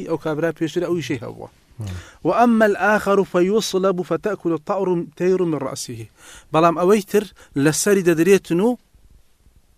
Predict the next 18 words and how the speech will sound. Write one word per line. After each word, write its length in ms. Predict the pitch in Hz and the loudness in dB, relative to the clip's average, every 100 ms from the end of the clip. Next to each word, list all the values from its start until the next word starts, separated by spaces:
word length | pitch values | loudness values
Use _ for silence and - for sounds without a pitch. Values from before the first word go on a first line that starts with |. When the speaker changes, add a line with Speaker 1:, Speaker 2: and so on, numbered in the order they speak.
| _ _ _ _ - - | _ _ _ _ -8 0
Speaker 1:
سەلب 220 | 196 165 160 | 0 2 0
دەکرێتن 360 | - 156 147 | 0 -4 -2
و 100 | 170 165 | -2 -2
دەکوژرێتن 600 | 156 170 165 208 - 180 | -2 -4 0 0 0 0
و، 160 | 240 240 _ _ _ _ _ _ _ _ _ _ _ _ - | -2 -4 _ _ _ _ _ _ _ _ _ _ _ _ -8
Speaker 2:
لە 20 | 151 | -2
ناو 220 | 131 95 | 0 -2
دەچی. 260 | 90 - - - 170 | -4 -12 -14 -12 -2
Speaker 1:
لە 60 | 165 | 2
ناو 120 | 196 175 | 2 2
دەچیتن، 360 | 147 151 165 180 | -2 -6 -4 -4
دوایە 300 | 151 156 202 226 - _ _ _ _ - | 0 0 0 -4 -14 _ _ _ _ -4
تەی 180 | 170 170 | 0 0
لە 100 | 143 | 0
سەری 180 | 143 123 117 | -6 -8 -10
دەخوات. 320 | - 101 - - - 101 | -12 -18 -18 -20 -16 -12
Speaker 2:
بەڵێ. 200 | 98 87 _ _ _ - - | -10 -12 _ _ _ -16 -6
Speaker 1:
و 420 | 147 139 135 | -2 0 -2